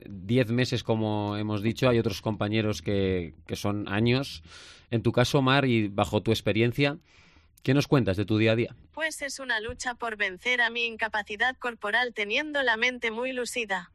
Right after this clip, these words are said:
Speaker 2: Para mí es luchar con mi cuerpo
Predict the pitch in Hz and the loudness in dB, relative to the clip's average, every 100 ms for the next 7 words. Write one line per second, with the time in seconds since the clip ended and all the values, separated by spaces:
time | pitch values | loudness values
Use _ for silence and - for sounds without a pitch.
0 | _ _ - 262 220 247 311 277 247 226 | _ _ -4 0 0 -2 0 0 0 -6
1 | 208 269 302 - 254 226 208 240 233 208 | -4 0 0 0 -4 -2 -4 -2 -2 -2
2 | 196 180 | -6 -8